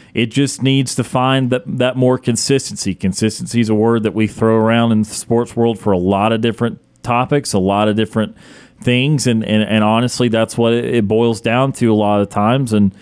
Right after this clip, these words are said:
and so Auburn's proven that it can get to the top of the sport, but it's, it, the, the last thing it needs to do is it needs to prove that it can remain there for a period of time and not just have one year every, every five, six, seven years.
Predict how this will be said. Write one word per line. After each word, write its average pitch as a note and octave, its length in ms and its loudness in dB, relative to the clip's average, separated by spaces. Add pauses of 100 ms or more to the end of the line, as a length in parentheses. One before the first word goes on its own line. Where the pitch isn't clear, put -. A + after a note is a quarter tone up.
(320)
and G2+ 180 2
so A2 220 0
Auburn's B2+ 440 0
proven D3+ 520 0
that A2+ 160 2
it C3 160 -2
can G#2+ 180 2
get B2 300 -2
to - 80 -4
the G#2 100 -4
top A2+ 380 -2
of F#2+ 60 -8
the F#2+ 100 0
sport, C3+ 440 -2
but G#2 120 -2
it's, G#2+ 280 -4
it, A2+ 240 -2
the, G#2+ 220 0
the G#2+ 140 -2
last A#2+ 400 -2
thing B2 160 0
it A2+ 120 -4
needs A2+ 280 0
to G#2+ 100 -6
do G2+ 500 2 (320)
is G2+ 200 -2
it A2+ 120 -2
needs A2 300 0
to G2+ 160 0
prove A2 300 0
that G#2 160 -2
it G2+ 100 -8
can G2+ 200 -2
remain A2 500 2
there G2 240 2
for G2 220 -2
a F2 40 0
period G2+ 360 -2
of F#2+ 100 -4
time G2+ 260 0
and F#2 140 2
not G2+ 260 0
just F#2+ 200 -6
have G2+ 220 -2
one G2 300 2
year G2 240 2
every, F#2 420 0
every G2 280 -2
five, F#2+ 440 -4
six, - 280 -4
seven F#2 280 -2
years. E2 440 -6